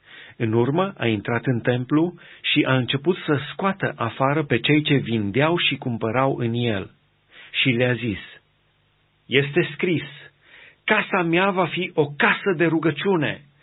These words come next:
dar voi ați făcut din ea o peșteră de tâlhari.” Iisus învăța în toate zilele pe norod în templu.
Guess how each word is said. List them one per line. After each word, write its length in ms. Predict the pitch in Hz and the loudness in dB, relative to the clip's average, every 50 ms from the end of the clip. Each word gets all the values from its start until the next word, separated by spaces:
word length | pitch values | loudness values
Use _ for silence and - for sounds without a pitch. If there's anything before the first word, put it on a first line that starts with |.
| - - - - - - - | -20 -20 -20 -20 -20 -20 -20
dar 260 | - 113 - 135 127 120 131 - - 101 101 110 131 | -4 0 0 0 0 0 -4 -10 -12 -12 -8 -2 2
voi 380 | 185 220 185 147 131 107 98 - - - - - | 4 4 4 2 0 -2 -6 -12 -18 -20 -8 -4
ați 220 | - 143 143 143 - - | -4 -2 -2 -4 -4 -2
făcut 340 | 151 151 151 147 185 165 - | -2 -2 0 0 -2 -4 -2
din 400 | 160 139 156 156 147 147 151 170 | -2 -2 0 0 2 2 2 2
ea 220 | 175 160 143 - - | 2 2 0 -2 -6
o 140 | 131 127 123 - _ _ | -8 -8 -8 -10 _ _
peșteră 600 | - 214 175 143 - - - 175 147 135 135 131 | 0 2 2 2 0 0 0 0 0 2 0 0
de 120 | 127 139 | 0 -2
tâlhari.” 680 | 139 143 156 143 139 135 147 156 139 117 110 - - - _ _ _ _ _ _ _ _ _ _ _ _ _ _ _ _ _ _ _ _ _ _ _ _ _ _ _ _ _ _ _ _ _ _ _ _ _ _ _ _ _ _ _ _ _ _ _ _ _ _ _ _ _ _ _ _ _ _ _ - | 0 2 2 2 4 4 2 2 2 0 -4 -8 -12 -20 _ _ _ _ _ _ _ _ _ _ _ _ _ _ _ _ _ _ _ _ _ _ _ _ _ _ _ _ _ _ _ _ _ _ _ _ _ _ _ _ _ _ _ _ _ _ _ _ _ _ _ _ _ _ _ _ _ _ _ -12
Iisus 380 | 113 101 - - 151 185 185 - - | -10 -8 -2 2 2 2 2 0 -2
învăța 540 | - 135 123 107 110 110 - - 139 139 143 - | -2 0 0 0 -2 -2 -2 0 -2 0 -2 -2
în 120 | 117 101 | -6 -6
toate 400 | 95 - 165 175 175 170 143 117 107 | -4 -4 -4 -2 0 0 0 0 0
zilele 480 | 120 135 131 123 123 123 127 131 131 135 | 2 2 2 2 2 2 2 0 0 0
pe 80 | - 131 | -2 -2
norod 440 | 117 117 110 107 110 110 110 104 - | -2 -2 -2 -2 -2 -2 -2 -4 -6
în 160 | - 113 104 | -6 -8 -8
templu. 580 | 101 - 120 117 110 107 101 - 104 98 95 - | -6 -6 -6 -6 -4 -6 -8 -8 -8 -10 -10 -12